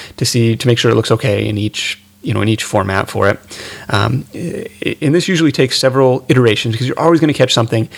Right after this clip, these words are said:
that doesn't look quite right on one of the different one, or, you know, one of the different emulators. And so that software spits back out a dot mobi file, dot M O B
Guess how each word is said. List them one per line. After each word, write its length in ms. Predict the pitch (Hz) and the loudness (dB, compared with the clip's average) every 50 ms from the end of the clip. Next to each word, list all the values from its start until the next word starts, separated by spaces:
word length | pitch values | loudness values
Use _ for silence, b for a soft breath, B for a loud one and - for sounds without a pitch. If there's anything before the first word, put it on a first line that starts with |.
| B B B | B B B
that 80 | B 131 | B -2
doesn't 240 | 117 123 120 113 110 | 0 2 2 2 2
look 120 | 107 110 | 0 0
quite 200 | - - 107 101 | 0 0 0 2
right 180 | - 98 101 101 | 2 2 0 0
on 200 | - 98 98 101 | -2 -2 -2 0
one 180 | 110 110 110 | 0 0 0
of 80 | 107 95 | 0 0
the 300 | 92 104 98 101 110 123 - - _ - | 0 0 0 0 0 -2 -6 -12 _ -16
different 340 | - - 139 110 101 98 101 | -10 -6 -4 -4 -2 -2 -4
one, 200 | 95 98 - - - | -4 -4 -4 -4 -2
or, 60 | - | 0
you 100 | 110 104 | 0 2
know, 80 | 104 107 | 4 4
one 120 | 110 110 | 4 4
of 40 | 107 | 4
the 80 | 107 104 | 4 2
different 260 | 107 - - - 113 | 0 -2 -2 -2 0
emulators. 480 | 110 98 95 98 98 - 107 110 - - B B B B B B B B B | 0 0 0 0 0 0 0 0 -2 -6 B B B B B B B B B
And 120 | B 139 127 | B -2 0
so 120 | - 131 | 2 2
that 200 | 123 143 165 175 | 2 2 2 2
software 400 | - 160 160 139 - 143 139 139 | 2 2 0 2 2 2 2 0
spits 240 | 135 - - 131 - | 0 0 -2 -2 0
back 240 | - 131 127 - 123 | -2 -2 -2 0 2
out 240 | 120 120 113 - - | 2 2 0 0 -2
a 80 | 104 | -2
dot 240 | - 117 107 110 - | 0 2 2 2 2
mobi 280 | 123 113 123 131 147 147 | 0 2 2 2 0 -2
file, 400 | - - 165 160 - 220 208 160 | 0 0 0 0 0 -4 -4 -2
dot 240 | 135 120 120 - | -2 0 0 0
M 140 | - 123 120 | 0 -2 0
O 140 | 127 123 120 | 2 2 2
B 340 | 123 135 127 123 123 - | 2 2 0 0 0 -2